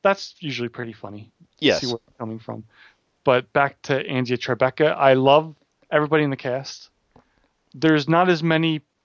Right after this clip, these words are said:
Speaker 1: people in the main cast. There's just one guy I could think of, and even him, that are, like, straight actors who are doing a comedy. It's more just comedic actors doing a comedy.
Speaker 2: Yeah. Yeah, like, uh, the, the captain is, what's his name? Jerry,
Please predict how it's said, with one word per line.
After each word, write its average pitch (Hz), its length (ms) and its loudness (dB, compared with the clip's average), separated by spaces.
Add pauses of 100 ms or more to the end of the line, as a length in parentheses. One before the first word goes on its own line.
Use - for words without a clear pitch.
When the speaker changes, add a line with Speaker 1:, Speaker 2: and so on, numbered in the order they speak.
Speaker 1:
people 160 500 -4
in 135 100 0
the 127 80 2
main 151 300 2
cast. 127 540 -2
There's 139 200 -2
just 185 220 -2
one 160 220 4
guy 143 160 4
I 139 40 4
could 131 160 -8
think 139 160 -2
of, 127 140 0
and 120 240 -2 (400)
even 160 280 0
him, 139 340 0
that 139 120 4
are, 127 360 4 (360)
like, 135 240 0 (120)
straight 156 420 2
actors 120 460 0
who 127 80 -6
are 120 100 -4
doing 117 260 -4
a 113 60 -10
comedy. 104 500 -8 (200)
It's - 180 -6
more 131 240 4
just 120 200 -6
comedic 127 340 -2
actors 110 380 -6
doing 107 220 -4
a 101 40 -10
comedy. - 420 -16 (420)
Speaker 2:
Yeah. 98 320 4 (380)
Yeah, 127 200 4
like, 98 300 0
uh, 101 400 2 (120)
the, 87 500 -4
the 92 100 -14
captain 113 460 -4
is, 85 200 -14
what's 117 180 -12
his 117 100 -14
name? 104 220 -14
Jerry, 104 640 -8